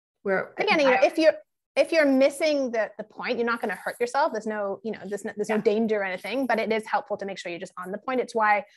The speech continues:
Speaker 2: I typically say, like, two fingers is good, because you're just expanding the space a little bit. So then you're guaranteed to kind of hit that point, if
Speaker 1: Okay.
Speaker 2: that makes sense, right? You're just kind
Speaker 1: Yeah.
Speaker 2: of increasing the area that's hitting the point. Ah, just keep breathing. And, you know, if you're doing this along with us, you may feel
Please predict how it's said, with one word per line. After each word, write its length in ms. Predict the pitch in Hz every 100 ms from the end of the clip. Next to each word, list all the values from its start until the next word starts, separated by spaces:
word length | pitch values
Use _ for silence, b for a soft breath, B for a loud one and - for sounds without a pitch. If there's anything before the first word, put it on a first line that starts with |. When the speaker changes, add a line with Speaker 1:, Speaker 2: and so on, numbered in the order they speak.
| b b -
Speaker 2:
I 60 |
typically 340 | 214 254 262 233
say, 160 | 220
like, 220 | 214 196 - -
two 140 | 262
fingers 300 | 240 285 330
is 120 | 359 339
good, 260 | 370 392 349
because 220 | 277 233 226
you're 140 | 226
just 160 | 214 220
expanding 500 | - - 214 214 208
the 60 |
space 380 | 185 - 185 -
a 20 |
little 80 | 247
bit. 140 | 214
So 80 | -
then 100 | 202
you're 100 | 196
guaranteed 500 | 190 190 202 196 202
to 40 | 202
kind 180 | 180
of 60 | 170
hit 180 | - -
that 140 | 170 - -
point, 260 | 170 254 - -
if 100 | 262
Speaker 1:
Okay. 120 | 170
Speaker 2:
that 120 | 247
makes 180 | 247 247
sense, 280 | 254 269 -
right? 120 | 226
You're 80 | 208
just 120 | 220
kind 120 | 175
Speaker 1:
Yeah. 80 | 180
Speaker 2:
of 60 | 190
increasing 380 | - 190 - 190
the 120 | 180
area 220 | 180 180
that's 200 | 185 -
hitting 240 | 185 185 190
the 60 |
point. 260 | 185 214 269 _ _ _ _ _ _ - - _ _ _ _ _ _ _ _ _ _ -
Ah, 160 | 311
just 180 | 247 -
keep 160 | - -
breathing. 680 | 262 262 240 240 233 233 220
And, 240 | 214 208
you 120 | 233 202
know, 240 | 190 196
if 200 | 214 -
you're 100 | 208
doing 220 | 214 208
this 140 | 202 202
along 240 | 190 190
with 140 | 254
us, 200 | 254 233
you 80 | 226
may 200 | 208 208
feel 480 | 202 196 190 185